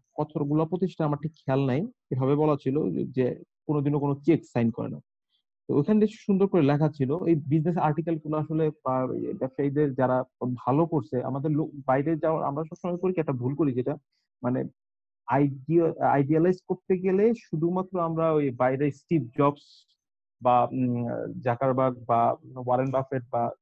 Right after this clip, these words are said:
এদেরকেই mainly বা Jack Ma, এদেরকেই idealize করি সবচেয়ে বেশি। আমাদের দেশের যে local entrepreneurs আছে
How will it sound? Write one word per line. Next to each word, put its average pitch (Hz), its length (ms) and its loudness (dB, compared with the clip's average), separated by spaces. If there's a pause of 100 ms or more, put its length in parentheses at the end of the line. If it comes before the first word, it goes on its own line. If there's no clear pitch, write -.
এদেরকেই 190 920 4
mainly 139 560 2
বা 135 160 0
Jack 135 320 -2
Ma, 120 240 -6
এদেরকেই 190 720 0
idealize 143 460 0 (140)
করি 123 160 0
সবচেয়ে - 340 -8
বেশি। 117 260 -6 (1400)
আমাদের 160 440 0
দেশের 147 300 -4
যে 196 120 0
local 143 380 -2
entrepreneurs 151 640 -4
আছে 147 340 -10